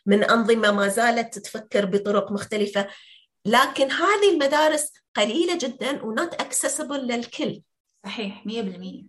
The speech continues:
Speaker 1: في، في إشكالية في هذا الموضوع.
Speaker 2: مم.
Speaker 1: الآن أنا أقول إنه أنا ما عندي options. ليش؟ لأنه أنا حاطة في بالي إنه في option واحد هو المدرسة الفلانية. إنه أنا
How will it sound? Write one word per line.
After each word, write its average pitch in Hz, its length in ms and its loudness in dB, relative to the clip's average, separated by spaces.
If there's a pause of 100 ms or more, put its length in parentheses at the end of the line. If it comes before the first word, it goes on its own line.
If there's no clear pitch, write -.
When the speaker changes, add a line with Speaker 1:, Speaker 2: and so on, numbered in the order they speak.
Speaker 1:
في، 349 340 0
في 311 360 -4
إشكالية 392 640 0
في 247 200 -8
هذا 277 200 2
الموضوع. 214 560 -2 (480)
Speaker 2:
مم. 202 120 -2
Speaker 1:
الآن 269 300 4 (140)
أنا 254 120 6
أقول 269 460 4
إنه 226 320 0
أنا 240 120 -2
ما 240 160 2
عندي 240 400 -2
options. 254 600 -4 (440)
ليش؟ 262 600 0
لأنه 226 460 -2
أنا 262 340 2 (640)
حاطة - 480 0
في 220 140 -8
بالي 202 500 -2
إنه 190 180 -4
في 240 380 -8
option 240 360 0
واحد 233 520 0
هو 208 320 -2
المدرسة 208 640 -2
الفلانية. 180 800 -6 (840)
إنه 185 300 2
أنا 240 360 0